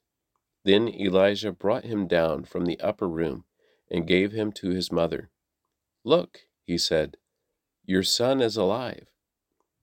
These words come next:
Then the woman told Elijah, "Now I know for sure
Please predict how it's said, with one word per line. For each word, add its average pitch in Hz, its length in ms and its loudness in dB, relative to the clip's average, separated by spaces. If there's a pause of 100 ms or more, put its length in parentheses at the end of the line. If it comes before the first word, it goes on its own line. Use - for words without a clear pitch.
(240)
Then 87 320 4
the 98 60 0
woman 92 480 0
told 123 300 -2
Elijah, 62 560 -4 (640)
"Now 90 240 4
I 85 80 2
know 82 240 -2
for - 160 -8
sure 87 460 -6